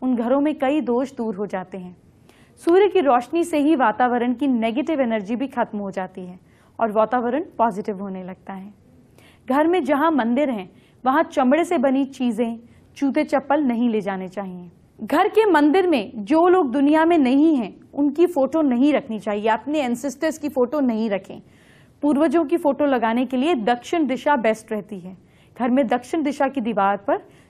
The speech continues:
जो लोग नहीं रहे हैं उनकी फोटो लगा सकते हैं, लेकिन ये फोटो मंदिर में नहीं रखनी चाहिए।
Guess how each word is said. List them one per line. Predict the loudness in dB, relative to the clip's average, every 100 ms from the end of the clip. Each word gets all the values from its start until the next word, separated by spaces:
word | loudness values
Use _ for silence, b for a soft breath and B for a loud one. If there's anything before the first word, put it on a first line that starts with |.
| b
जो | -2
लोग | 0 0
नहीं | 0 2 2 2
रहे | 2
हैं | 0 -2
उनकी | -2 -4
फोटो | -6 -4 -2
लगा | -4 -4 -8
सकते | -12 -16 -16
हैं, | -16 -20 b b b
लेकिन | -6 -2 0
ये | 0
फोटो | -2 -4 -4 -8 -8 b b b
मंदिर | -2 2 2 0 0
में | 0
नहीं | -2 -4 -6
रखनी | -8 -12 -14
चाहिए। | -14 -16 -18